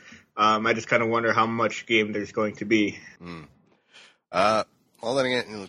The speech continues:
Speaker 2: keep in mind, you know, length isn't everything. Like, once again, Journey wasn't that,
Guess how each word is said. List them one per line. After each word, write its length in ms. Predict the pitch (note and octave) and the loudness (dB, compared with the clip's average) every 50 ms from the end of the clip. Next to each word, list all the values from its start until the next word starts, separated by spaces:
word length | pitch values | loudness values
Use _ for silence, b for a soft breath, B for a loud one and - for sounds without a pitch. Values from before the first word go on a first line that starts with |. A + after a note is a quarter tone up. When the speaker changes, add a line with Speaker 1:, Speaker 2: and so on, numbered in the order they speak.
| - | -10
Speaker 2:
keep 180 | - - C#3 C3+ | -8 -8 -6 -6
in 60 | C#3 C3 | -4 -2
mind, 440 | B2 A#2 A2+ A2+ A2+ A#2+ A2+ G2+ | 0 0 2 0 -2 -2 -4 -6
you 60 | G2 F#2+ | -4 -4
know, 100 | F#2+ G2 | -4 -4
length 340 | F#2+ F2+ F#2 G#2 A2 G#2+ - | -4 -4 -4 -4 -4 -4 -6
isn't 220 | A2+ G#2 F#2+ G2 G2+ | -6 -6 -4 -4 -4
everything. 420 | G#2+ A2 F#2+ - - E2+ F2 F#2 | -4 -4 -6 -10 -10 -12 -10 -8
Like, 220 | D#2+ D#2+ D#2 - | -8 -8 -8 -8
once 160 | - F2 E2 - | -10 -10 -10 -8
again, 300 | - F#2 F#2+ F#2+ F2+ D2+ | -8 -6 -6 -6 -8 -10
Journey 420 | - E2+ F2+ G2 G2+ G2+ G2 F#2+ | -8 -4 -4 -4 -4 -4 -6 -6
wasn't 360 | F2+ F2+ F#2+ F#2+ F#2 F#2 F2 | -4 -4 -4 -4 -4 -4 -2
that, 200 | E2+ F2 F2+ F2 | 0 0 0 -2